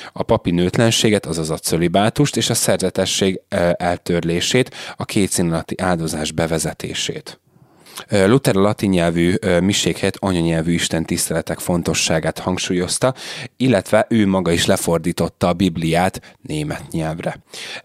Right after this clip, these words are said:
Ugye emellett fellépett a költekező egyházzal, a vagyonfelhalmozással, illetve a pompával szemben, és helyette a szekularizációt, azaz az egyházi birtokok világi kézbe kerülését és átadását kezdeményezte.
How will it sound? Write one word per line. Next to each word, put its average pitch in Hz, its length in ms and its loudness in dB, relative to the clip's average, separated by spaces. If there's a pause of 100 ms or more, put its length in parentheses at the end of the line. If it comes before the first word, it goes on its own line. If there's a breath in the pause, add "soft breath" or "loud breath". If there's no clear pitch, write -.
Ugye 101 100 0
emellett 117 320 2
fellépett 101 440 0
a 92 40 -2
költekező 87 720 0
egyházzal, 85 840 0 (260)
a - 80 -12
vagyonfelhalmozással, 80 1500 -2 (460 loud breath)
illetve 85 720 0 (300 loud breath)
a - 80 -10
pompával 78 800 -4
szemben, 127 680 -2
és - 240 -6
helyette 98 440 -2
a 85 60 -8
szekularizációt, 156 1160 -2 (360 loud breath)
azaz 101 400 2 (380 loud breath)
az 80 500 -2
egyházi 85 340 -2
birtokok 82 480 -2
világi 80 340 0
kézbe 80 540 -4
kerülését 80 640 -2
és - 160 -6
átadását 76 680 -6
kezdeményezte. 165 960 -6